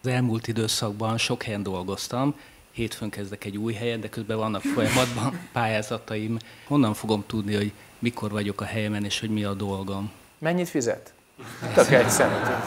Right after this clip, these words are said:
Speaker 1: Ilyen egyszerű.
Speaker 2: Hogyha ugyanúgy szereted az összes munkát, és ugyanolyan, ö, jól tudsz viszonyulni szinte minden emberi környezethez, adózás utáni jövedelem. Az, az igen.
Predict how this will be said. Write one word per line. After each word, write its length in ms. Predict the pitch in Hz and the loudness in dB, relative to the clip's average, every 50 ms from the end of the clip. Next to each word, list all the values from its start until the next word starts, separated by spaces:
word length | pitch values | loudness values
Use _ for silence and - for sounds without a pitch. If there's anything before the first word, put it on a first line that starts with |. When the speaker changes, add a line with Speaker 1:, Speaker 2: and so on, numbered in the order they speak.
| - - - - - - - - - | -6 -8 -8 -10 -12 -14 -14 -12 -10
Speaker 1:
Ilyen 160 | 110 107 101 | -10 -8 -8
egyszerű. 420 | 98 92 - - - 98 95 101 95 - - - - - - - - - - - - - - - - - - - - - - - - - - - - - - - - - _ | -8 -10 -12 -12 -14 -14 -14 -14 -16 -16 -20 -20 -20 -20 -20 -20 -20 -20 -20 -18 -16 -16 -14 -14 -16 -16 -18 -20 -20 -20 -20 -20 -20 -20 -20 -20 -20 -20 -20 -20 -20 -20 _
Speaker 2:
Hogyha 280 | - - 135 - 156 | -6 -6 2 6 6
ugyanúgy 420 | 151 170 196 185 185 185 180 - - | 8 8 10 10 10 10 8 6 4
szereted 640 | - - - 139 135 139 127 120 - 127 117 120 | 4 4 6 8 8 8 6 6 6 4 6 6
az 120 | 120 110 | 4 4
összes 440 | 127 135 131 - - 131 113 113 - | 4 4 4 4 4 2 0 0 -2
munkát, 520 | 127 117 113 110 101 - 113 98 95 95 - | -4 -4 -4 -4 -2 0 0 0 0 -2 -4
és 120 | 104 - | -6 -6
ugyanolyan, 720 | - 160 165 170 160 143 131 127 120 117 113 110 104 110 - - - - | -4 -2 0 0 2 2 4 4 4 4 4 0 -4 -8 -10 -16 -16 -8
ö, 220 | - 110 101 104 107 | -4 -2 -2 0 -2
jól 300 | 107 113 127 135 147 143 | 0 2 4 4 4 4
tudsz 200 | 139 131 - - | 2 0 -4 -2
viszonyulni 520 | 123 123 - - 135 123 120 117 113 113 107 | -4 -4 0 0 0 0 2 0 0 0 0
szinte 380 | - - 170 165 151 - 127 | 0 0 0 2 2 2 0
minden 280 | 123 127 120 117 113 113 | 0 0 0 0 0 0
emberi 380 | 113 117 113 107 101 101 98 | 0 0 0 0 0 0 -2
környezethez, 800 | - - 123 131 160 170 165 170 160 - - 135 120 113 113 - - - _ _ _ _ _ _ _ _ - - - _ _ _ _ _ _ _ _ - - - | 0 2 2 2 2 2 -2 -2 -4 -4 -6 -6 -6 -6 -8 -10 -12 -20 _ _ _ _ _ _ _ _ -20 -20 -20 _ _ _ _ _ _ _ _ -20 -20 -8
adózás 500 | - - 190 143 127 117 107 113 98 - - | 0 2 4 4 4 4 4 2 2 2 0
utáni 280 | 113 - - 98 101 | -4 -2 -2 -2 -2
jövedelem. 460 | 101 98 92 90 90 90 - - 170 160 - - | -2 -4 -4 -4 -4 -6 -6 -8 -10 -12 -14 -6
Az, 380 | - - 202 - - - - - | 0 2 2 2 2 0 -4 0
az 240 | - 175 175 160 139 | 2 2 2 2 2
igen. 280 | 123 95 76 - - | -2 -4 -6 -10 -16